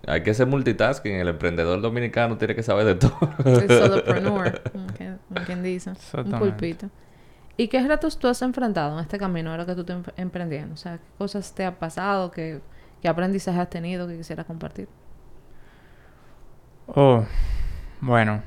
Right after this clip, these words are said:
Speaker 3: Eh, lo primero es que, em, no es fácil. Yo pensaba que iba a ser un poco más fácil.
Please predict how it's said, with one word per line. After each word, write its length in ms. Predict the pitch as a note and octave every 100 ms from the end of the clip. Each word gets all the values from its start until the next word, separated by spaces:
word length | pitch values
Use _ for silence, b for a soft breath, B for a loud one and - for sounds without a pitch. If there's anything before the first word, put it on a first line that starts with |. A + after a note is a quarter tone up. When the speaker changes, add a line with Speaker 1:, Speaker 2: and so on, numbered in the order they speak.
| b b b - - - - b b b b b b b b b - -
Speaker 3:
Eh, 380 | - B2+ B2+ B2
lo 140 | A#2+ A#2+
primero 440 | C#3+ F3 F3+ F3+
es 360 | F#3+ F3 - -
que, 220 | - A#2+ G#2+ -
em, 420 | F2+ G#2 G#2+ G#2+ C#3 B B B B B B B B
no 160 | D3+
es 80 | D#3+
fácil. 360 | D3 A#2 A2+ D3 - - - - - - b b b b -
Yo 160 | - A2+
pensaba 320 | B2 B2 A#2
que 60 | A#2
iba 100 | A#2
a 20 |
ser 160 | A#2 A#2
un 80 | A2+
poco 260 | B2 -
más 300 | A2+ A2+ A2+
fácil. 400 | - - - C#3+